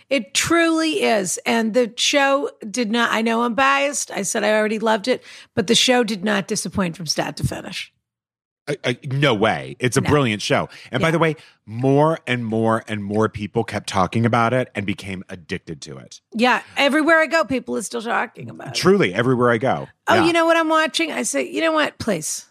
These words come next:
Speaker 2: You know
Speaker 1: Okay?
Speaker 2: what? Yeah.
Speaker 1: I have a direct line to Hollywood. I was watching all of this before. I
Speaker 2: Come
Speaker 1: probably
Speaker 2: on.
Speaker 1: told you and you're telling me back now.
Speaker 2: Yeah, 'cause you got, like, a sneak preview of it and everything.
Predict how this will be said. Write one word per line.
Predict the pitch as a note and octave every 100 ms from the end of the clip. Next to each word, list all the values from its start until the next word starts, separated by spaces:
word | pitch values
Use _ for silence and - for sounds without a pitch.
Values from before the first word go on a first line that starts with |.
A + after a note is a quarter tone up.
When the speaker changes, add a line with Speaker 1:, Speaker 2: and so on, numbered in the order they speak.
| _
Speaker 2:
You | C3 C3+
know |
Speaker 1:
Okay? | C#4 C4+
Speaker 2:
what? | F#3 _ _ -
Yeah. | G#3 F3+
Speaker 1:
I | C#4+
have | D4 D4+
a | B3
direct | B3+ C4 -
line | A#3 G3+
to | F#3
Hollywood. | F3+ D#3 D3 - E3
I |
was | C4 B3
watching | C4 B3 - A#3+
all | G#3+ G3+
of | E3+
this | F#3+
before. | - G3 - -
I | C#4+
Speaker 2:
Come |
Speaker 1:
probably | - D4 A3+
Speaker 2:
on. | B3+
Speaker 1:
told | C#4 A#3 E3
you | A3+ A3
and | G3+
you're | F#3+
telling | G3 G#3 F#3
me | F3
back | D#3+ E3 D#3+ - D#3
now. | D3+ A#2+
Speaker 2:
Yeah, | -
'cause | F#3+ D3
you | A#3+
got, | C#4+
like, | C#3 C3+
a |
sneak | B2 D#3 D#3
preview | - A#3 D4 A#2+
of | F#2
it | F2+
and | F2
everything. | E2 D#2 D2+ D2+ C2+